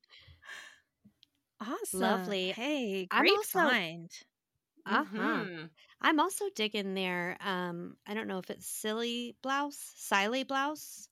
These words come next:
Speaker 2: probably Silly blouse and dress, um, with that cool
Speaker 3: Oh,
Speaker 2: little
Speaker 3: yeah.
Speaker 2: detail in the front and the pin tuck on the sleeves. I felt, I don't know, have they, uh, did they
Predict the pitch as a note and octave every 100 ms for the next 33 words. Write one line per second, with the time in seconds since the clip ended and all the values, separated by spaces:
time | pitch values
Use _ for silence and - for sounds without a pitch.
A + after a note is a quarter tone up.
0 | _ _ _ _ _ C4 A#3 G3+ F#3+ F3
1 | F3+ F#3+ G3 G#3 B3 - - - _ _
2 | A3+ G#3+ G3 F#3 F#3 F#3+ B3+ - - -
3 | - G3+ F3+ F3+ F3+ F3+ _ F#3+ F#3+ F#3
4 | - - - G#3+ G3+ G3+ F#3 F3+ F3+ F3+
5 | G#3 C4 D#3 D3 F#3 E3+ C#3+ G3+ F#3+ F#3+
6 | F#3+ F3+ F#3+ F3+ - F3 G3 _ G3 F#3
7 | F#3 F3+ F#3+ F#3+ - G#3 G3 F#3+ F#3+ -
8 | F3+ F3+ F3 - F#3 F#3+ A3+ A#3+ - -
9 | _ _ _ _ - B3 C4+ F4 A4 -
10 | C#4+ A4+ F#4+ G3+ E4 G#3+ - G3 A3+ B3
11 | C4 C4 A3 - - _ _ _ _ _
12 | G#3 B3 G3 A3+ A#3+ B3 B3 B3